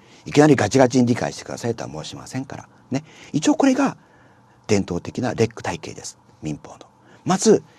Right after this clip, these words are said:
意思に基づくものと基づかないもの。民法は大別すると、こういう二つの大きなね、これ制度を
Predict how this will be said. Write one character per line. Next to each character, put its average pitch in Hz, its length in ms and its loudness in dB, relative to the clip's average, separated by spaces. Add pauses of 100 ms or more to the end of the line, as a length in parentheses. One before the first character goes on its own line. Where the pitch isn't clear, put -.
(180)
意 151 60 2
思 110 220 0
に 78 160 -4
基 76 60 -10
づ 92 180 -4
く - 120 -12
も 69 140 -12
の 101 120 -8
と - 280 -2 (400)
基 - 40 -10 (100)
づ 156 140 -12
か - 100 -6
な 196 120 -8
い - 40 -10
も - 100 -18
の。 - 120 -20 (400)
民 143 180 -4 (140)
法 185 200 -2
は 180 200 -4 (580)
大 - 260 0
別 113 180 -6
す - 160 -12
る 117 100 -10
と、 135 260 -4
こ 202 200 -6
う 214 60 0
い 202 80 -4
う 185 120 -4
二 - 340 -10
つ - 180 -4
の 302 200 4
大 127 260 0
き - 140 -6
な 170 180 -4 (100)
ね、 135 180 -4 (420)
こ - 120 -10
れ 76 80 -8
制 - 300 -8
度 143 160 -6
を 123 60 -8